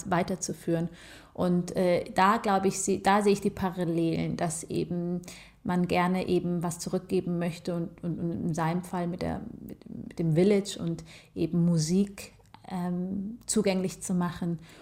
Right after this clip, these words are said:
Und in meinem Fall ist, ist es Perspektiven, Arbeitsplätze zu schaffen, Frauen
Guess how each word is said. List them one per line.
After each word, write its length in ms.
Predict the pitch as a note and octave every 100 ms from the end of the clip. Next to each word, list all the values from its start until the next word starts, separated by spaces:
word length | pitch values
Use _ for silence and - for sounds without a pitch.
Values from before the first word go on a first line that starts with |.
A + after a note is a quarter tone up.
| - -
Und 460 | F#3 F3+ F3 F3 -
in 220 | - F#3
meinem 320 | F3 F3+ F#3+
Fall 300 | F#3+ G3 F#3
ist, 280 | F#3 - -
ist 220 | - G3
es 220 | G3+ -
Perspektiven, 840 | - G3+ - F#3 - - A3 G#3+ F#3+
Arbeitsplätze 800 | - F#3+ G3+ G3 - G3 - F#3+
zu 140 | -
schaffen, 480 | - F3+ - F3+ F3+
Frauen 680 | - - - F3 F#3+ F#3+